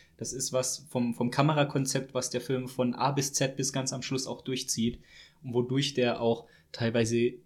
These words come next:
genau wie du sagst, in den Dialogen trotzdem richtig Fahrt aufnehmen kann, obwohl nicht geschnitten wird. Und aber auch in, in, äh, Szenen, wo sehr viel Spannung herrscht, diese Spannung dann auch richtig ausreizen kann.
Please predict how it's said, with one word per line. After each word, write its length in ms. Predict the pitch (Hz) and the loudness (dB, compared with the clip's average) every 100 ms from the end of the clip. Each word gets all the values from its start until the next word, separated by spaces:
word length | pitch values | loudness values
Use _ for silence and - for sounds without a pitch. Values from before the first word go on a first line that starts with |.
| - | -2
genau 240 | 139 135 123 | 0 2 2
wie 60 | |
du 100 | 127 | 2
sagst, 260 | 123 117 - | 4 2 2
in 80 | 127 | 0
den 160 | 123 | 0
Dialogen 520 | 117 120 120 135 139 - | 4 4 4 2 2 0
trotzdem 680 | 139 - - 156 143 - - | 0 2 2 2 2 -2 -6
richtig 340 | 143 - 131 - | -2 0 0 -2
Fahrt 300 | 107 110 - | -4 -6 -4
aufnehmen 460 | 147 143 147 151 | -4 0 2 0
kann, 300 | - 143 226 - | 0 0 0 -2
obwohl 300 | 117 123 127 | -2 2 2
nicht 180 | 135 | 0
geschnitten 460 | 123 123 127 135 120 | -2 0 -2 -2 -2
wird. 220 | 139 147 - - - - _ | 0 -2 -10 -20 -20 -20 _
Und 180 | 151 170 | 4 4
aber 260 | 139 131 123 | 4 4 4
auch 240 | 120 - | 2 2
in, 260 | 127 117 117 | 0 2 0
in, 480 | - 110 107 104 - _ _ _ _ _ | 0 -2 -2 -6 -10 _ _ _ _ _
äh, 380 | 110 110 110 107 | -8 -6 -6 -6
Szenen, 420 | - 135 147 127 | 0 4 6 6
wo 120 | 117 117 | 4 4
sehr 240 | 139 156 | 4 2
viel 180 | 143 123 | 2 0
Spannung 420 | - 123 120 110 | 0 0 2 0
herrscht, 480 | 104 110 117 - - - _ - | 0 0 0 -4 -8 -20 _ -4
diese 220 | 139 123 | -2 0
Spannung 400 | - 127 120 117 | 0 0 2 2
dann 140 | 110 110 | 0 -2
auch 200 | 107 131 | -2 -2
richtig 320 | 120 107 101 | -2 -4 -6
ausreizen 540 | 120 - 101 - 113 | -6 -6 -6 -6 -8
kann. 320 | - 107 104 | -6 -8 -10